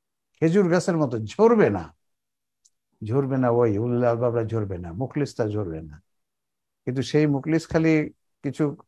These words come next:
কোরআনের গ্রা-, হাদিসের, আহ, আরবি গ্রামার কিছু জানলাম, ইয়ে জানলাম, কিছু কোরআনের আয়াত মুখস্থ করলাম, এরকম নয়, সাথে বিজ্ঞানও জানতে হবে। কোরআন বিজ্ঞানময় কিতাব, কোরআন বুঝতে গেলেও বিজ্ঞান জানতে হবে।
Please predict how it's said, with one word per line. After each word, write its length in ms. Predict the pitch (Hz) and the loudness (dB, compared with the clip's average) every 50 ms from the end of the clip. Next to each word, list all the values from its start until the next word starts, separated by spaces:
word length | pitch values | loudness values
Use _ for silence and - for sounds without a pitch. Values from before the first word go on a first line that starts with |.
| _ _ _ | _ _ _
কোরআনের 380 | - - 131 135 135 135 131 127 | -4 0 0 0 2 0 -2 -4
গ্রা-, 260 | 117 110 120 123 - | -4 -4 -4 -4 -4
হাদিসের, 420 | - - 127 131 143 135 - 151 135 | -4 -4 -4 -4 -4 -2 -2 -4 -4
আহ, 1000 | 120 117 117 113 117 117 113 110 113 117 113 113 113 110 113 - - - - 139 | -4 -8 -10 -10 -8 -8 -8 -8 -8 -8 -10 -10 -10 -10 -12 -12 -12 -6 -4 -2
আরবি 220 | 127 120 127 127 | -2 0 -2 0
গ্রামার 400 | 120 131 139 143 139 139 135 123 | 0 0 0 0 0 0 -2 -4
কিছু 260 | - - 123 110 127 120 | -6 -8 -8 -8 -4 -2
জানলাম, 420 | 117 117 127 123 123 123 123 120 | -2 -2 0 0 -2 -2 -2 -2
ইয়ে 160 | 120 123 123 | -2 -4 -4
জানলাম, 400 | 120 120 123 123 117 117 117 113 | -2 -2 -2 -2 -2 -4 -6 -6
কিছু 220 | 113 117 110 127 113 | -8 -8 -6 -8 -6
কোরআনের 360 | - 120 113 117 113 107 110 | -4 -4 -4 -2 -4 -4 -4
আয়াত 140 | 117 113 110 | -6 -6 -8
মুখস্থ 380 | 113 120 120 127 120 117 - | -8 -8 -6 -6 -8 -8 -10
করলাম, 440 | 113 110 120 117 117 110 101 110 113 _ _ _ _ _ _ | -8 -6 -6 -6 -4 -6 -8 -8 -12 _ _ _ _ _ _
এরকম 420 | 139 135 127 110 - 110 101 90 | -4 -4 -4 -4 -6 -8 -8 -8
নয়, 120 | 87 92 95 | -10 -12 -14
সাথে 300 | - - 104 120 - 135 | -10 -10 -8 -6 -6 -6
বিজ্ঞানও 480 | 117 117 117 117 120 139 139 139 127 | -6 -6 -8 -6 -6 -4 -4 -4 -4
জানতে 300 | 113 92 90 95 95 87 | -6 -8 -10 -12 -14 -14
হবে। 220 | 82 82 80 82 - _ _ _ _ _ _ _ _ _ _ _ _ _ | -16 -14 -16 -18 -20 _ _ _ _ _ _ _ _ _ _ _ _ _
কোরআন 320 | - 127 135 143 143 139 | -2 0 2 2 2 2
বিজ্ঞানময় 600 | 127 143 139 139 135 151 147 143 147 165 180 170 135 | 2 0 0 2 2 4 4 6 4 4 4 2 0
কিতাব, 360 | 113 - 101 - 87 82 92 - _ _ _ _ _ _ _ _ _ | -2 -6 -6 -6 -8 -10 -12 -16 _ _ _ _ _ _ _ _ _
কোরআন 380 | _ 131 135 143 143 147 139 | _ -2 -2 0 0 0 0
বুঝতে 300 | 139 143 - - 190 185 | -2 -4 -4 -2 0 2
গেলেও 220 | 190 208 220 226 226 | 4 6 6 8 6
বিজ্ঞান 360 | 185 175 151 131 139 127 110 | 6 4 4 2 0 0 0
জানতে 300 | 104 101 101 95 90 87 | 0 -2 -4 -4 -6 -8
হবে। 220 | 85 82 80 82 | -8 -10 -10 -14